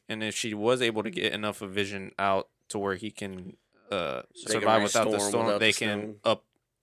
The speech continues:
Speaker 1: upload whatever into, back into that body.
Speaker 2: Yeah.
Speaker 1: But it's like you said,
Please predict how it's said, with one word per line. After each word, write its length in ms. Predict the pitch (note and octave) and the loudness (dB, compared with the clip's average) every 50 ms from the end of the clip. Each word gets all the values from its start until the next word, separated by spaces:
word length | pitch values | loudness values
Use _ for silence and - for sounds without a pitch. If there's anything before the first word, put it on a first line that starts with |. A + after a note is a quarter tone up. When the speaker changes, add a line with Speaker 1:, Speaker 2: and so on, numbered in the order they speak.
| _ _ _ - | _ _ _ -6
Speaker 1:
upload 680 | A2 A2 - - A2+ G#2+ G#2+ G#2+ G#2+ G#2 G#2 G2 G2+ - | -6 -6 -4 -4 -2 0 2 2 2 2 0 -2 -6 -10
whatever 560 | - G#2+ G#2+ G#2 G#2+ G#2 G2 G#2+ G#2 G2+ G2+ - | -2 0 4 4 6 4 4 2 2 2 2 0
into, 360 | - G#2 G#2 G2+ - - G#2 | -2 -4 -6 -6 -6 -8 -4
back 260 | F#2+ G2+ G2 F#2+ - | 0 0 0 0 0
into 160 | G#2 F#2+ - G#2+ | -6 -8 -4 0
that 220 | G2 F#2 - - | 0 0 0 2
body. 380 | G#2 G#2+ A2 G#2 G#2 F#2+ F2+ - - - - - - - | 4 6 6 6 6 4 0 -4 -8 -18 -20 -20 -14 -8
Speaker 2:
Yeah. 300 | A#2+ A#2 G#2+ G2 F2 F2+ - | -2 0 2 2 0 0 2
Speaker 1:
But 120 | - B2+ A#2 | 4 4 4
it's 100 | A2 B2 | 6 6
like 180 | B2 A2 - | 4 4 4
you 80 | A#2 G#2+ | 2 -2
said, 420 | - - C3 B2 A#2+ A#2+ A2+ G#2 | 0 4 4 6 6 4 2 -2